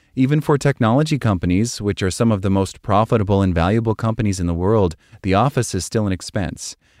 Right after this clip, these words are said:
and one that may not be critical in the future. Big tech companies have been at the forefront of some of the bigger issues that are throwing the future of the world of work in flux. From the ability to work remotely from anywhere, which Meta has embraced,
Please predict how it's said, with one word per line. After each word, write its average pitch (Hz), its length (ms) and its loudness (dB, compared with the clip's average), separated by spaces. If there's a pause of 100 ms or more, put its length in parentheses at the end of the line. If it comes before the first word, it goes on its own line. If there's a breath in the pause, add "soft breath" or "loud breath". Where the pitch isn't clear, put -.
and 101 180 2
one 107 160 4
that 98 140 2
may 107 120 2
not 107 200 2
be 92 100 -2
critical 120 540 0
in 78 100 0
the 78 60 -4
future. - 500 -6 (880)
Big 180 240 2
tech 143 220 0
companies 101 560 0
have 104 180 0
been 107 220 2
at 117 140 -2
the 113 80 -4
forefront 85 640 -2
of 82 200 -2
some 98 220 0
of 85 100 -2
the 90 120 2
bigger 104 420 2
issues 82 600 -4
that 92 260 0
are 90 80 2
throwing 147 400 0
the 117 80 2
future 104 460 0
of 87 100 0
the 87 100 -4
world 87 320 2
of 80 120 -4
work 85 260 -2
in 76 120 -4
flux. - 580 -8 (480 soft breath)
From 127 180 2
the 123 80 6
ability 139 440 4
to 123 60 4
work 107 280 2
remotely 104 500 4
from 90 220 -4
anywhere, 80 540 -2
which 87 260 -4
Meta 87 260 0
has 80 180 -2
embraced, 80 580 -4